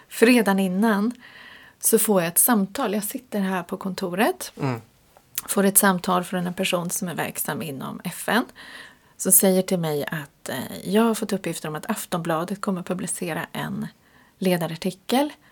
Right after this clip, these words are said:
Speaker 1: om dig. Och den kommer leda till att hela konferensen kommer ställas in.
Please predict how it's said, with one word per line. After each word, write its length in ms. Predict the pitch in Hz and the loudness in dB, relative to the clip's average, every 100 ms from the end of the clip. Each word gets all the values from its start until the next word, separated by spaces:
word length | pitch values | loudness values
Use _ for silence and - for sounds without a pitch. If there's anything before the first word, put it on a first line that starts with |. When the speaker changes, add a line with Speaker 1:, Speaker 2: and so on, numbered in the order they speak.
| _ _ | _ _
Speaker 1:
om 180 | 180 170 | -4 -2
dig. 340 | 143 220 359 - - - - - - _ _ - | 0 0 -2 -8 -20 -20 -20 -20 -20 _ _ 4
Och 300 | 190 - - | 4 6 0
den 320 | 190 190 180 170 | 2 4 4 2
kommer 200 | 180 175 | 0 0
leda 360 | 175 156 180 | 0 0 -2
till 340 | 180 196 160 156 | -2 -2 -2 -2
att 120 | 165 | -2
hela 240 | 202 170 | -2 -2
konferensen 520 | 165 175 170 170 170 190 | -2 -4 -4 -4 -6 -6
kommer 180 | 185 | -8
ställas 360 | 175 170 165 - | -6 -6 -8 -2
in. 320 | 233 254 269 | 4 4 4